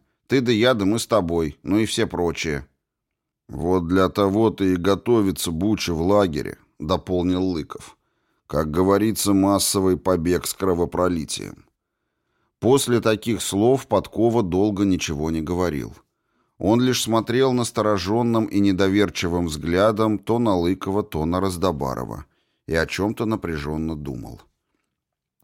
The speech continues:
"А вам-то откуда это все известно?" — наконец спросил он. "Кто вы вообще такие?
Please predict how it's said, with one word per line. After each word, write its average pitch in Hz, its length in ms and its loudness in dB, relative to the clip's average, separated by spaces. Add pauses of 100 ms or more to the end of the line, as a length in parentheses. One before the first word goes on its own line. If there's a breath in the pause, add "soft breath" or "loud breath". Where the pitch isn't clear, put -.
(100)
"А - 120 -12
вам-то 80 460 -8
откуда 87 440 -10
это 90 300 -10
все 90 300 -6
известно?" — - 640 -8 (440)
наконец 98 580 0
спросил 85 540 -4
он. 58 280 -8 (540)
"Кто 107 380 -2
вы 98 140 -2
вообще 85 520 -6
такие? - 720 -12